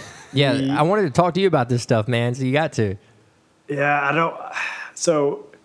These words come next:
Speaker 2: I view things a little differently, I think. I, like, I de-, I definitely take a political spin on it.
Speaker 1: N-, I'm with
Speaker 2: Um,
Speaker 1: you.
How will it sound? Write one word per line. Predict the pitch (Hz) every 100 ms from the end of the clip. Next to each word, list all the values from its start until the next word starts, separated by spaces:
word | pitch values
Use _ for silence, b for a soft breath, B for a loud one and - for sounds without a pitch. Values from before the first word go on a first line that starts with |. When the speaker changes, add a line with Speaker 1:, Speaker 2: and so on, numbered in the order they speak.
| _ _ _ _
Speaker 2:
I | 131 139
view | 131 131
things | 139 117
a |
little | 127 113
differently, | 110 120 113
I | 113
think. | 123 120 - -
I, | 107
like, | 107 113
I | 110
de-, | 120
I | 127
definitely | 113 117 113
take | 117
a | 110
political | 98 110 107 -
spin | - 104
on | 104
it. | 113 - b b -
Speaker 1:
N-, | 151 - -
I'm | 107 107
with | 101
Speaker 2:
Um, | 101 107
Speaker 1:
you. | 98